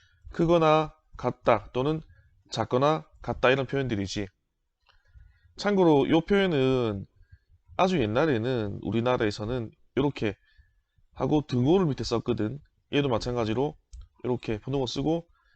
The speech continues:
밑에 등호를 쓰고. 근데 국제표준기호가 이제 요런 기호였는데 우리도 이렇게 쓰다가 이제 요렇게 쓰기로 표기법을 바꿨지.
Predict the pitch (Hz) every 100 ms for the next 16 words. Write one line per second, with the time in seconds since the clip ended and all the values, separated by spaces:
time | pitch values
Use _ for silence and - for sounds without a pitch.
0 | - - 131 123 113 131 139 - 101 95
1 | 95 _ _ _ _ _ _ _ _ _
2 | _ _ _ _ - - 151 143 165 165
3 | 214 214 233 190 151 135 113 123 151 135
4 | 127 117 107 107 135 170 - _ _ _
5 | _ - - - - - 135 135 120 110
6 | - 151 160 147 131 117 - 175 175 143
7 | 147 - _ _ _ - 123 120 139 139
8 | 131 113 143 139 - 175 180 143 107 101
9 | 143 - 101 104 131